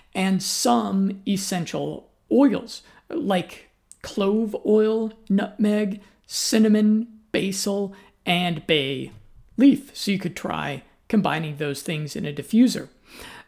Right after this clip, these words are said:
The same study observed, I found this interesting, that protein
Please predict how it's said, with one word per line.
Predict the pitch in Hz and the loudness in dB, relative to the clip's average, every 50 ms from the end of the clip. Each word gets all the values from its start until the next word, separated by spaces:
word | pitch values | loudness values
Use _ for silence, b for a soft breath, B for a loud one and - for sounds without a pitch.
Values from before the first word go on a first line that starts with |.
| B B - | B B -6
The | 247 180 233 240 | -2 2 2 4
same | 226 - - - 220 233 233 240 247 247 294 311 | 4 4 4 4 4 6 6 6 6 4 4 0
study | - - - - 220 202 190 202 202 214 233 370 494 - | -2 -4 -2 0 0 0 0 0 0 0 0 0 -2 -2
observed, | 453 - 175 165 170 160 160 202 220 - - - 135 135 143 170 185 - - _ _ _ _ _ - | -2 -4 -2 -2 -4 -4 0 0 0 0 0 -4 -6 -8 -8 -8 -10 -12 -16 _ _ _ _ _ -6
I | - - | -6 -2
found | - 214 185 | 0 0 -2
this | 180 160 - - | -2 -4 -6 -4
interesting, | 226 190 190 - 160 - - 156 139 156 - B B B B B B B B B - 453 | -4 -4 -2 -4 -8 -6 -4 -6 -6 -6 -10 B B B B B B B B B -4 -4
that | 294 180 165 220 - - - - | -2 0 0 -2 -2 -4 -6 -14
protein | - - - - - 226 214 226 240 254 240 - - - 285 285 302 302 302 | -18 -16 -16 -8 -2 0 2 2 2 0 -2 -4 -4 2 2 2 2 2 0